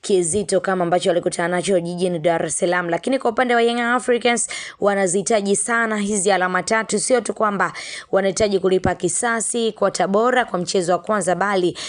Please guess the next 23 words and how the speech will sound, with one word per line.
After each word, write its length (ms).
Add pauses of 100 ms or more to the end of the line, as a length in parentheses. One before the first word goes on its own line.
(160)
ukitazama 920
namna 380
ambavyo 500
msimamo 480
wa 120
ligi 300
kuu 200
soka 380
Tanzania 480
bara 320
ulivyo, 460 (360)
alama 360
moja 400
Young 220
Africans 640
akiwa 260
pale 280
juu 340
dhidi 360
ya 140
mpinzani 500
wake 260
anayemfuata, 720